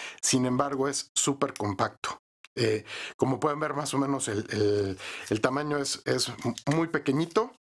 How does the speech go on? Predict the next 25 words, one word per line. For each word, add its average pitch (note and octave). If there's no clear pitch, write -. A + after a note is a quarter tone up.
Sin D#3
embargo, E3
si -
no D3
lo A#3+
mo-, G3+
si D3+
no D#3
movemos F#3+
mucho, A3
sostiene D#3
sin B2+
problema C3
la B2
F C3
S B2
cinco, D3+
las, A2+
las A2+
patas C#3+
se A#2
estiran B2+
de B2
esta B2
forma. D3+